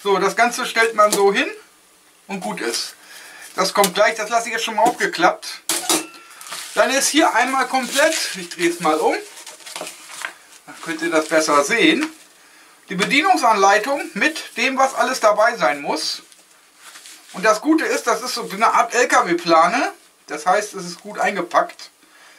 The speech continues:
Hier so einmal die E-Mail-Adresse, da kö-, äh, die Web-, Web-, die Webadresse, ich werde euch das auch nochmal verlinken. <clears throat> Hier unten ist die Bauanleitung, wie man es zusammenbaut.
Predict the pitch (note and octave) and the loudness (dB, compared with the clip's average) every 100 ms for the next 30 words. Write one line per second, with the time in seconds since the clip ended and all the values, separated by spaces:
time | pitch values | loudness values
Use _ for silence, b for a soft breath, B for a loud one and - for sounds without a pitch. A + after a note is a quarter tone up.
0 | b b b b b A3+ B3 A#3+ A#3 A#3 | b b b b b -6 2 4 6 6
1 | G#3+ F#3+ G3+ G3+ B3+ C4 B3 A#3+ B3 C4 | 4 4 -4 -6 0 4 4 4 0 2
2 | C4 G#3 G#3+ - E3+ D#3+ E3+ D#3 C#3+ B2 | 2 2 2 0 0 0 -2 -2 -4 -2
3 | G3+ A3+ - E3 D3+ G#3+ A3 - - _ | -2 -2 -6 -16 -2 -2 -2 -14 -20 _
4 | _ - - b b b b E3+ F#3 C4 | _ -14 -14 b b b b -4 0 4
5 | B3 A3 B3 A#3+ F#3+ A3 A3+ G#3 G#3+ G3 | 4 4 0 -2 -2 0 0 0 -2 0
6 | G3+ G3 F#3 F3 F3+ D#3 D3+ - - - | 0 2 2 2 0 -2 -4 -10 -18 -14
7 | - - B B B B B B B B | -16 -16 B B B B B B B B
8 | B - F4 E4 - E4 E4 - - - | B -2 0 2 2 2 -2 -4 -6 -6
9 | - - _ _ _ - - F3+ - C4 | -8 -14 _ _ _ -20 -2 0 0 -4
10 | - G3+ A#3 C4 B3+ C4 B3+ B3 A#3 A#3 | -8 2 4 6 6 4 2 -2 0 -2
11 | - G3 A#3 A#3+ - - D#4 - | 0 2 2 4 2 4 2 0